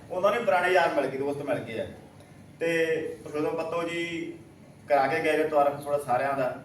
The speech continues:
ਸਾਡੇ ਕੋਲ ਜਿਹੜਾ ਪੱਤੋ ਆ, ਪਿੰਡ ਆ, ਤੇ ਆਸੇ ਪਾਸੇ ਦੇ ਪਿੰਡਾਂ ਦੇ ਕਵੀ, ਸ਼ਾਇਰ, ਗਜ਼ਲ ਗੋ, ਗੀਤਕਾਰ, ਗਾਇਕ ਆਏ ਨੇ। ਇਹ ਸਾਰੇ ਨਾਮਵਰ ਆ ਸਾਡੇ ਕੋਲ, ਸਾਰੇ ਕਰੀਮਾਂ ਹੀ ਇਕੱਠੇ ਕਰਕੇ ਲਿਆਏ ਆ। ਸੋ ਬਹੁਤ ਮੁਬਾਰਕ ਆ ਕਿ ਪਰਸ਼ੋਤਮ ਪੱਤੋ ਵਿੱਚ ਇਹ ਖੂਬੀ ਆ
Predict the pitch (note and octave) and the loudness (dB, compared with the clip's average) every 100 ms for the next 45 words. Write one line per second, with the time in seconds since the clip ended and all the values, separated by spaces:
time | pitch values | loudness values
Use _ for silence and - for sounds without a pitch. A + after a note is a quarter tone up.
0 | - - B2 B2+ C#3 D3+ D3+ - C3+ D#3 | -18 -12 -6 -4 -2 0 0 0 -4 0
1 | D#3 C#3 C#3 C#3 C#3+ C#3+ C3 B2+ - - | 2 2 2 2 4 4 2 -2 -12 -20
2 | - - C#3 C#3+ C#3+ C3+ - - D3+ D3+ | -20 -16 -6 -2 0 -2 -2 -4 -2 -2
3 | D3 D3 C#3+ D3 C#3+ - - C#3 D3 D3 | -2 0 0 0 -2 -8 -4 -2 0 -2
4 | C#3 C3+ C#3 C3 B2 C#3 C3+ C3+ C#3 C3+ | 2 4 4 2 -6 -6 -4 -4 -4 -4
5 | C3+ C3+ C3+ C3+ C#3+ C3 B2+ B2+ D3+ C#3 | -4 -6 0 0 0 0 0 2 0 0
6 | D3 C#3+ - - - - - - F#3+ A#3+ | -2 -4 -10 -20 -20 -18 -10 -4 4 6
7 | C4 G3 D3+ C3 A2+ - - - C3 C#3+ | 6 4 2 0 -2 -4 -16 -10 -6 -4
8 | D#3+ D#3+ G3 - F#3+ F3+ F#3+ F#3+ F#3 F#3 | -4 0 0 2 0 2 4 4 2 0
9 | E3+ D#3+ D#3 D3+ D3 B2 C#3 E3+ - - | -2 -2 -2 2 2 2 0 -2 -6 -16
10 | - - - - - - E3+ F3 F3 E3 | -20 -20 -20 -20 -12 -6 -4 -4 -4 -6
11 | - - - - - - - - - - | -8 -14 -20 -20 -20 -20 -20 -20 -20 -20
12 | - - - D3 F#3 D3+ C#3 C3+ D3+ D#3+ | -20 -20 -4 0 0 2 2 4 4 2
13 | D3+ D3+ - D#3 D#3 D3 D#3 D#3 D#3 D#3+ | 2 0 -6 -6 -4 -4 -6 -4 -6 -4
14 | E3 E3+ F3 D3+ D3+ F3+ F3+ - | -4 -4 -4 -2 -2 2 4 4